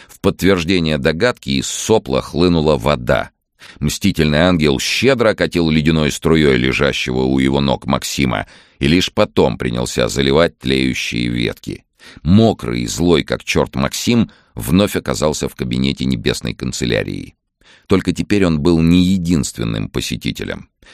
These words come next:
Напротив благообразного Моисея сидел неприятный тип в чёрном костюме. Вельзевул. На плече начальника ада сидел белоснежный голубь. Начальство неодобрительно взглянуло на промокшего Максима.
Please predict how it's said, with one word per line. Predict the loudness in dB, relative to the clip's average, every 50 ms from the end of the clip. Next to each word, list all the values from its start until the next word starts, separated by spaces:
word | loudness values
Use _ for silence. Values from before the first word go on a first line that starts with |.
| -20 _ _ -2
Напротив | -2 -2 0 0 0 0 0 -2 -4 -4 -2
благообразного | -2 0 0 0 2 0 0 0 2 0 0 0 0 -2 -2 -4 -4 -2 -2
Моисея | 0 0 0 -2 -2 -4 -4 -2 0 0 2 0 -2
сидел | -2 -4 -6 -2 0 2 2 2
неприятный | 2 2 2 0 0 0 0 2 2 0 0 -2 -6 -6 -6
тип | -4 -4 -4 -4 -4 _ -20
в | -16
чёрном | -10 -6 -2 0 0 0 0 -2 -2 -2
костюме. | -4 -4 -6 -6 -8 -8 -8 -8 -8 -8 -10 -14 _ _ _ _ _ _ -12
Вельзевул. | -4 0 0 2 2 0 0 0 0 0 2 0 -2 -2 -4 -8 -16 _ _ _ _ _ _
На | -6 -4 -4
плече | -2 -2 -4 -2 0 0 0
начальника | 0 0 -2 -2 0 0 0 0 -2 -4 -6 -4 -6 -6 -6 _ -4
ада | -2 -2 0 0 2 2 0 0 -2 _ _ _ _ -14
сидел | -12 -10 -8 -6 -4 -2 0 0 0
белоснежный | 0 0 0 0 -2 -2 -4 -4 -4 -2 -2 -2 -4 -4
голубь. | -2 -2 -2 -2 -2 -6 -12 -18 -20 _ _ _ _ _ _ _ -20 -20 -20 -20 -14 _ -2
Начальство | -2 0 0 2 0 0 0 -2 0 0
неодобрительно | 2 4 2 2 2 2 2 2 2 2 0 0 -2 -4 -4 -4 -4
взглянуло | -6 -6 -4 -2 0 0 0 0 -2 -2 -4 -4
на | -4 -4
промокшего | -2 0 0 0 0 -2 -4 -6 -6 -4 -4 -2
Максима. | -2 -4 -4 -6 -8 -6 -4 -4 -4 -4 -8